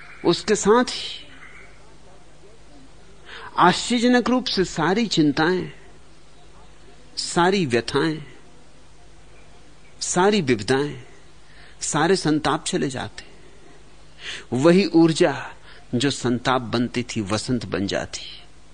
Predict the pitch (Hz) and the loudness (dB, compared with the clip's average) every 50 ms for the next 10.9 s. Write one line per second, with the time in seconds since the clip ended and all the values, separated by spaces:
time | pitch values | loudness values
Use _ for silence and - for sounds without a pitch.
0 | - - - - - - - - - 117 131 151 160 175 175 - 151 156 170 170 | -20 -18 -18 -16 -16 -16 -14 -8 -2 2 4 6 6 6 6 6 6 6 6 8
1 | 156 202 208 208 196 - - - - - - - 131 131 - 156 151 156 170 151 | 8 8 6 6 4 0 -6 -14 -16 -8 -4 -2 0 0 2 2 4 4 4 4
2 | 139 127 117 147 165 - 180 170 147 127 113 107 165 170 - - - - 156 127 | 2 4 4 2 2 2 2 0 0 -2 -2 2 2 2 2 0 -2 -2 -2 -2
3 | - - - - 139 147 156 151 - 170 131 123 - - - - - - - - | -2 -6 -2 2 2 2 2 2 0 -2 -2 -2 -6 -12 -18 -18 -20 -20 -20 -20
4 | - - - - - - - - - - - - - 135 131 131 123 117 - - | -20 -20 -20 -20 -20 -20 -20 -20 -20 -20 -8 -2 0 2 2 4 2 2 0 -4
5 | 123 113 - - - - - - - - - - - - - - - - - - | -6 -6 -8 -12 -14 -16 -20 -20 -20 -20 -20 -20 -20 -20 -20 -20 -20 -20 -20 -20
6 | - - - - - - - - 170 160 160 165 160 151 123 101 107 101 98 95 | -20 -20 -20 -16 -12 -6 0 4 4 6 6 4 4 2 0 0 0 -2 -2 -2
7 | 92 104 87 71 92 - - - - - - - - - - - - 196 202 185 | -2 -2 -4 -6 -6 -8 -10 -12 -12 -14 -14 -16 -16 -10 -2 4 6 6 6 8
8 | 170 - 165 165 - 214 - - 214 220 226 220 - - 170 127 113 - - - | 6 6 6 6 4 2 4 6 6 6 6 2 -2 -2 0 -2 -2 -2 -8 -16
9 | - - - - - - - - - - - - - - - - - - - - | -18 -20 -20 -20 -20 -20 -20 -20 -20 -20 -20 -20 -20 -20 -20 -20 -20 -14 -10 -4
10 | 139 139 156 151 - 156 131 120 139 147 127 117 104 101 87 90 98 82 | 0 2 2 2 2 0 0 0 0 0 0 0 0 0 0 -2 -2 -6